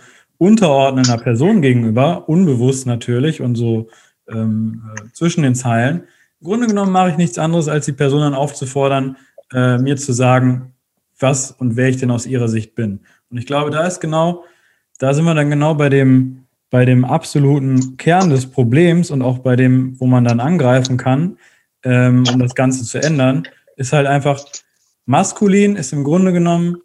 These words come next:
oder Nice-Guy-mäßig ist im Grunde genommen, sich von der Außenwelt sagen zu lassen, äh, wer du bist. Und wir leben ja halt in einer Gesellschaft, wo jeder dir sagen will, was und wer du bist, ne? Sei es jetzt irgendwie Werbung oder sonst irgendwas.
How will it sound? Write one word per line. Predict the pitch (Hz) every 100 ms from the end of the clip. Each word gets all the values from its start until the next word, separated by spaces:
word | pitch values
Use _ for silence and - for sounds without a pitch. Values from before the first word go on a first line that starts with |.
| _ _
oder | 120 120 104 - _ _
Nice-Guy-mäßig | 117 147 190 - 160 160 165 165 139
ist | 139
im | 135
Grunde | 131 160 165
genommen, | 151 147 147 135
sich | 127 127 - _
von | _ 135
der | 123 120
Außenwelt | 180 202 165 151 147
sagen | 131 165 190
zu | 170 -
lassen, | 123 120 127 151 175 - _ _ _ - - -
äh, | 131 131 127 -
wer | 127 135
du | 127
bist. | 117 208 - - _ _ _ _
Und | 131 131
wir | 135
leben | 131 160
ja | 151
halt | 139 143
in |
einer | 139 127
Gesellschaft, | 123 131 156 - 135 -
wo | 127
jeder | 117 156 147
dir | 123
sagen | 107 110 110 107
will, | 107
was | 101 101 -
und | - 107
wer | 104
du | 101
bist, | 92 87 -
ne? | 156 185 _ _ _ -
Sei | 117
es | 117
jetzt | 113
irgendwie | 113 113 123
Werbung | 170 165 147 151 156
oder | 147 127
sonst | 123 151 151
irgendwas. | 147 139 135 135